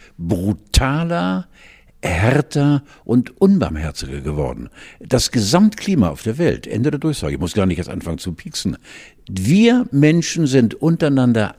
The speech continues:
absolut veränderlich geworden. Ich weiß nicht warum. Jetzt natürlich Ukraine-mäßig und so. Aber auch davor, als wir noch keinen Krieg hatten, äh,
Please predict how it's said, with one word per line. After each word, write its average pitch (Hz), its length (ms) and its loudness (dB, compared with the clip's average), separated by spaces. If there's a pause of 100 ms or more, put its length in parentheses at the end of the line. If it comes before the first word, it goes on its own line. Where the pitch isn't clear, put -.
(180)
absolut 117 1160 0 (380)
veränderlich 95 580 -4
geworden. 53 360 -12 (640)
Ich - 40 -20
weiß - 180 -4
nicht 78 120 -12
warum. 98 240 -8 (920)
Jetzt 87 260 -4
natürlich 87 380 -4
Ukraine-mäßig 87 640 -2
und 82 80 -6
so. 85 100 -4 (240)
Aber 135 220 2
auch 113 80 -2
davor, 147 500 0
als 85 220 -2
wir 120 80 4
noch 110 240 0
keinen 160 320 2
Krieg - 340 -4
hatten, 65 300 -12 (340)
äh, 104 240 -2